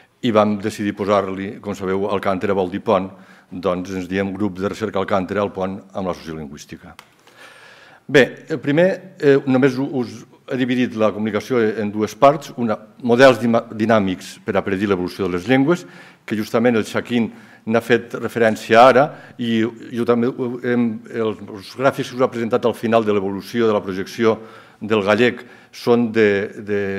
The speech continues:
Seoane, de Mira i de Paredes, que també nosaltres els hem analitzat i veureu alguna gràfica i podrem, encara que no puc entrar-hi a fons tampoc, no? Bé, eh, aquest article, eh, que es publica, ja s'ha publicat, enca-,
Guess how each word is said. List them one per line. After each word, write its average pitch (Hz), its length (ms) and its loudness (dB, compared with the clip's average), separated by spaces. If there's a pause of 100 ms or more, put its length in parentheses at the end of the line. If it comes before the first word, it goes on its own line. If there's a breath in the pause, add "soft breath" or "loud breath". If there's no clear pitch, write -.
(240)
Seoane, 110 600 4 (420 loud breath)
de 104 180 0
Mira 110 320 4
i 101 80 0
de 101 80 0
Paredes, 113 540 2 (280 loud breath)
que 110 140 -8
també 104 240 2
nosaltres 101 400 0
els 98 240 -2
hem 101 160 -2
analitzat 101 400 0
i 110 80 -4
veureu 104 320 2
alguna 98 400 0
gràfica 101 560 0
i 107 80 -8
podrem, 90 560 -6 (400 loud breath)
encara 95 300 -4
que 101 100 -4
no 90 80 -4
puc 98 160 -8
entrar-hi 95 480 2
a 98 160 -4
fons 95 240 -6
tampoc, 80 320 -8
no? 123 160 -6 (540 loud breath)
Bé, 110 160 4 (800 loud breath)
eh, 123 640 6 (340)
aquest 156 220 4
article, 156 540 6 (440)
eh, 117 480 2
que 107 60 -6
es - 80 -6
publica, 110 420 -2
ja 117 100 2
s'ha 131 140 2
publicat, 120 720 4
enca-, 110 240 -4